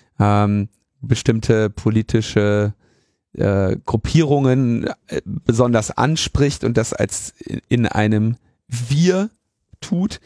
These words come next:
Warum macht mir das Sorgen? Ja, weil das immer Eingrenzungen sind, ne? Wenn du irgendwie vorher eine Person bist, die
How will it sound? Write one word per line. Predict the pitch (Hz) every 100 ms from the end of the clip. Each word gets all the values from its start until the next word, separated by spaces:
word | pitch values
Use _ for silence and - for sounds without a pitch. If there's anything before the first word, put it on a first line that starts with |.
| _ - - -
Warum | 127 135 120 135 151
macht | 156 -
mir | 135
das | 135 -
Sorgen? | 139 175 196 190 190
Ja, | 123 127 143
weil | 131
das | 135 -
immer | 143 135 -
Eingrenzungen | 120 139 117 113 - 104 101 101
sind, | 107 101 - -
ne? | 131 254 _
Wenn | - 117
du | 120
irgendwie | 117 123 117 - - _ _
vorher | - - 135 156 135
eine | 117 131
Person | - 127 113 127 127
bist, | 123 120 -
die | 110 113 117